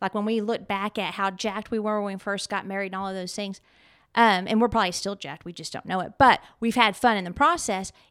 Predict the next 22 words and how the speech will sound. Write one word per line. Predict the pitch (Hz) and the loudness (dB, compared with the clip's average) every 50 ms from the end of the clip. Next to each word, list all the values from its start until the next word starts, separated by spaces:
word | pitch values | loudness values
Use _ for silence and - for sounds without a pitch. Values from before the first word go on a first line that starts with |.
| _ | _
is | - 269 254 226 | 0 0 2 2
there | 240 233 226 | 2 2 0
is | 214 202 190 - | 0 -2 -4 -4
no | 208 214 220 233 247 262 285 302 311 320 | -2 0 4 6 6 8 8 8 6 6
way | 302 277 262 269 262 220 190 - 90 - 180 - _ _ | 4 4 4 4 4 2 0 -4 -6 -12 -18 -20 _ _
we | - 202 202 220 233 | -8 -4 -4 -4 -4
could | - - 240 220 | -2 -4 -4 -4
have | 214 196 | -4 -6
been | 202 202 196 196 | -6 -6 -4 -4
married | 196 196 208 208 208 208 - | -2 0 0 0 -2 -2 -4
to | 214 | -4
each | 202 190 - - | -6 -6 -4 -4
other | 196 185 185 180 - | -4 -2 -4 -4 -6
if | - 190 175 - | -6 -8 -8 -6
we | 202 202 | -6 -6
did | 190 185 175 | -6 -6 -6
not | 180 180 185 - - | -2 -2 -2 -2 -2
have | - 196 185 175 | -2 -4 -4 -4
a | 185 | -4
sense | 180 - - 180 165 - | -6 -6 -6 -6 -6 -6
of | 180 - | -8 -6
humor. | - - 285 294 220 - 127 | -2 0 0 0 0 -2 -4